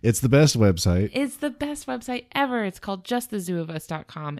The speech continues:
Speaker 2: and we launched it thanks to support from our patrons at Patreon. We also launched a Patreon. Also that.
Speaker 1: It's been quite the week.
Speaker 2: It has. Yeah, it feels like it was thirty thousand years ago,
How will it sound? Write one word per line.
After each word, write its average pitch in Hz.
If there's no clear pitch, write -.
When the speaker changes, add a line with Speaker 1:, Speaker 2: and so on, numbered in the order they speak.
Speaker 2:
and 160
we 156
launched 185
it 165
thanks 165
to 165
support -
from 160
our 160
patrons 165
at 170
Patreon. 165
We 190
also 269
launched 240
a 247
Patreon. 156
Also 208
that. 147
Speaker 1:
It's 135
been 104
quite 120
the 123
week. 95
Speaker 2:
It 208
has. 165
Yeah, 180
it 160
feels 185
like 190
it 202
was 180
thirty 180
thousand 170
years 156
ago, 139